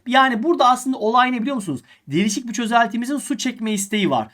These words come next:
Daha fazla suyu emebiliyor kendine doğru. İşte derişik çözeltinin seyrelti çözelti üzerine uyguladığı bu emme kuvvetine biz ozmotik basınç diyoruz. İlk başta ne vardı elimizde? İlk başta tabii ki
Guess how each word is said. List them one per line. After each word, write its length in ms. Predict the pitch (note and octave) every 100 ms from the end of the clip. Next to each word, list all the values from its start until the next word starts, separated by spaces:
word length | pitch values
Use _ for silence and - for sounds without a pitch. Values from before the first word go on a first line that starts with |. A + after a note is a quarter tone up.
| _ D#3+
Daha 220 | F#3 A#3
fazla 300 | A3 G#3 G3+
suyu 240 | G3 G3
emebiliyor 540 | F#3+ E3+ E3+ F3 F3 -
kendine 320 | C#3 B2+ A#2+
doğru. 200 | B2+ F3+
İşte 340 | G#3+ - C3+ - _ D3+
derişik 280 | G3 A3
çözeltinin 640 | - A#3 A#3+ A3+ A3+ D3 - _
seyrelti 440 | - F3 G#3 A#3
çözelti 460 | G#3 G#3 A3 G#3+ A#3
üzerine 260 | G#3 F#3+
uyguladığı 640 | F3 F3+ F3+ G3+ G3 G3 D#3+
bu 120 | -
emme 320 | E3 F3+ B3+
kuvvetine 520 | C#4+ A#3+ G3 G3 D3+
biz 160 | B3 E4+ _ _
ozmotik 480 | - G3 G3+ A3 G#3+
basınç 300 | G3 - C#3+
diyoruz. 240 | C3 A#2 -
İlk 180 | B3 B3+
başta 280 | C4+ - C#4
ne 120 | C4+
vardı 260 | A3 F3
elimizde? 380 | E3 D3 C#3+ A#3
İlk 180 | - -
başta 280 | G3 F3+ F#3
tabii 140 | D#3
ki 180 | -